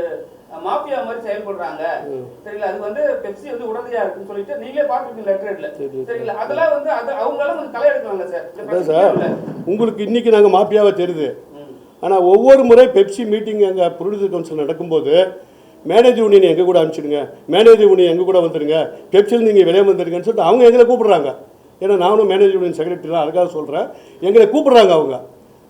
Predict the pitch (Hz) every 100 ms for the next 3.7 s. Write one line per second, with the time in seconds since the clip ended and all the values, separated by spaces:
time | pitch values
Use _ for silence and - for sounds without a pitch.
0 | _ - 202 208 247 254 233 202 196 202
1 | 196 196 220 214 190 190 190 175 165 165
2 | 180 185 190 277 285 277 269 247 254 247
3 | 240 233 226 202 202 190